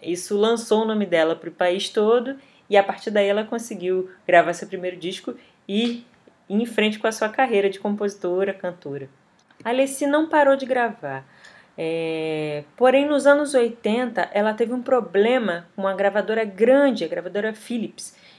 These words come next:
com a qual ela tinha um contrato. É, as pessoas da gravadora disseram que as músicas dela, é, fa-, falavam de coisas muito sérias, de problemas sociais, que eles não queriam aquele assunto,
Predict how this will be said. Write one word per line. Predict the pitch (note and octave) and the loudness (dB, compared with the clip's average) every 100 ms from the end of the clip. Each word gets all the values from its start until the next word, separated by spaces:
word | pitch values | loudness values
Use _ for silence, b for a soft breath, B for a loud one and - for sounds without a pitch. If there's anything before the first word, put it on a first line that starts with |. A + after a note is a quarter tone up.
| b - - | b -20 -8
com | F3+ | -6
a | F3+ | -2
qual | F3 | 0
ela | F3 | 2
tinha | F3 F#3+ | 0 -6
um | F3 | -8
contrato. | A3+ A#3 - F3 E3+ E3 D3+ C#3 b b | -8 -8 -4 -2 -2 -4 -12 -16 b b
É, | - D3+ D3+ C#3+ - | -10 -6 -4 -6 -4
as | E3 D#3+ | -6 -6
pessoas | F3 - F#3 | -10 -8 -4
da | G3 | 0
gravadora | F#3+ F#3+ F#3+ F#3 F#3+ | 2 4 2 2 -2
disseram | G3+ - - F3+ F3+ | -2 -4 -2 -2 -2
que | F#3 | -4
as | F3+ | -4
músicas | F3+ E3+ F3+ E3 | -4 -8 -6 -4
dela, | E3+ F3+ F#3 F#3 F3 E3 B B B | 0 2 2 2 0 -4 B B B
é, | - - | -12 -10
fa-, | - - | -8 -6
falavam | F3+ F3 F3 F3 | -2 2 2 0
de | E3+ | -8
coisas | F3 E3 E3 | -6 -6 -6
muito | D#3+ D#3 | -10 -12
sérias, | - - G#3+ A3+ A3+ A3 G#3 G3 F#3 E3+ D#3+ | -10 0 4 6 6 6 6 6 4 0 -4
de | D#3 | -12
problemas | - D#3 F3 F#3+ F3+ | -8 -4 -2 -2 -2
sociais, | F3+ E3 - F#3+ G#3 | -6 -6 4 4 4
que | A3 | -2
eles | G3+ | -6
não | G#3 | -6
queriam | G3+ G3 F#3 | -6 -6 -6
aquele | F#3 F3 E3+ | -6 -4 -4
assunto, | - - B3 C4 C4 B3+ B3 A#3 A#3 | -6 -10 -4 -2 0 0 -4 -4 -6